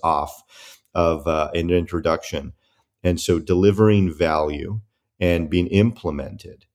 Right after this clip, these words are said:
and used every day in a value-added way within a health system is the single best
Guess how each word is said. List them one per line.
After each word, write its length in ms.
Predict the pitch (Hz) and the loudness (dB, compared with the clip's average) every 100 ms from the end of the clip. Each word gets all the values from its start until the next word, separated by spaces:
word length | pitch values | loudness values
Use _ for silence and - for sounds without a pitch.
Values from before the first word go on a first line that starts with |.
| _ - | _ -4
and 160 | 87 | -2
used 440 | 87 98 98 92 - 90 | 2 6 6 4 0 0
every 400 | 92 95 101 95 | 0 2 0 2
day 460 | 85 80 80 82 | 2 2 0 0
in 360 | - 82 78 - | -2 -4 -6 -6
a 360 | 80 78 76 73 78 | -6 -4 -6 -8 -14
value-added 1040 | 71 80 85 95 95 92 - 80 82 80 | -4 0 2 2 2 0 -2 -4 -4 -4
way 320 | 73 78 78 | -4 -2 -2
within 340 | 76 76 78 76 | -6 -8 -8 -8
a 60 | |
health 220 | 73 80 | -4 -6
system 500 | - 78 - - 71 - _ _ _ _ | -6 -8 -10 -14 -16 -20 _ _ _ _
is 220 | 90 78 | -2 -2
the 100 | 78 | -4
single 460 | 78 - 95 95 95 | -4 0 2 4 2
best 440 | - 80 80 - | 2 -2 -2 -8